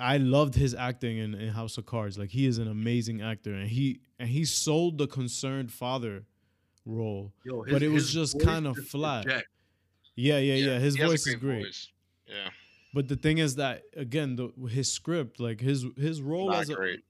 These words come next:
Speaker 1: like, it was not good. It wa-, like, this, what they gave him to work with was not good. I just feel like it was just not fair to the actors and to us for watching it.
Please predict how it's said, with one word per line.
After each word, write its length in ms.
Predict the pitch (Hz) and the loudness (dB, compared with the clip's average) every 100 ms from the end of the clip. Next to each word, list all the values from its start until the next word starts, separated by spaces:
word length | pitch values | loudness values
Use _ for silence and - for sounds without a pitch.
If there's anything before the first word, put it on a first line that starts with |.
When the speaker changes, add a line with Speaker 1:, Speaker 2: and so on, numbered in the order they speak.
| - | -8
Speaker 1:
like, 240 | 139 131 | -6 -6
it 100 | - | -6
was 220 | 135 156 139 | -4 -2 -2
not 340 | 185 214 139 | -6 -6 -6
good. 300 | 156 180 135 | -4 -2 0
It 80 | 123 | 2
wa-, 160 | 147 151 | 0 0
like, 160 | 147 131 | -2 -2
this, 220 | 139 117 | -4 -4
what 280 | - 143 170 | -4 -6 -4
they 100 | 190 | -4
gave 300 | 147 170 175 | 0 0 0
him 140 | 175 | -2
to 140 | 156 139 | -2 -2
work 240 | 147 135 | -2 -4
with 100 | 123 | -6
was 240 | 113 113 | -4 -4
not 320 | 107 131 139 117 | -4 -6 -6 -4
good. 220 | 127 117 | -4 -2
I 80 | 117 | -4
just 200 | 135 - | -6 -8
feel 140 | 143 | -6
like 200 | 127 107 | -6 -4
it 40 | |
was 160 | 117 120 | -4 -4
just 160 | 117 104 | -6 -6
not 260 | 117 117 | -6 -8
fair 380 | - 120 120 117 113 _ _ _ - | -6 -4 -2 -4 -8 _ _ _ -10
to 100 | 127 | -4
the 200 | 120 117 | -2 -2
actors 540 | 120 - 113 110 107 - | -4 -4 -4 -4 -8 -12
and 240 | 117 107 104 | -8 -8 -8
to 240 | - 117 | -6 -6
us 400 | 117 113 - - | -4 -6 -8 -12
for 140 | - 107 | -10 -8
watching 400 | 110 110 - 104 | -6 -6 -8 -8
it. 160 | 107 | -10